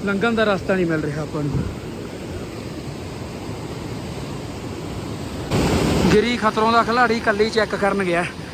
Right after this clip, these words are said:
ਵੀ ਕਿੱਥੇ ਕਿੱਥੇ ਪਾਣੀ ਲੋਟ ਹੈ, ਕਿੱਥੇ ਡੂੰਘਾ ਨਹੀਂ ਹੈਗਾ। ਫਿਰ ਮਗਰੇ ਮਗਰ ਅਸੀਂ ਚੱਲਦੇ ਹਾਂ।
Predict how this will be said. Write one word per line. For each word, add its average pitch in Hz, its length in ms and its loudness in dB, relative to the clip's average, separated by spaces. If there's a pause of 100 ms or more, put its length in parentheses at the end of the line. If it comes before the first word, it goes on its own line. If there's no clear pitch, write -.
(160)
ਵੀ 185 80 2
ਕਿੱਥੇ 190 260 -2
ਕਿੱਥੇ 196 220 0
ਪਾਣੀ 190 300 2
ਲੋਟ 190 260 2
ਹੈ, 208 40 4
ਕਿੱਥੇ 208 280 2
ਡੂੰਘਾ 196 280 4
ਨਹੀਂ 202 120 0
ਹੈਗਾ। 175 200 0 (420)
ਫਿਰ 185 160 -2
ਮਗਰੇ 180 340 -2
ਮਗਰ 170 260 -2 (720)
ਅਸੀਂ 175 160 -4
ਚੱਲਦੇ 156 360 0
ਹਾਂ। 135 60 -4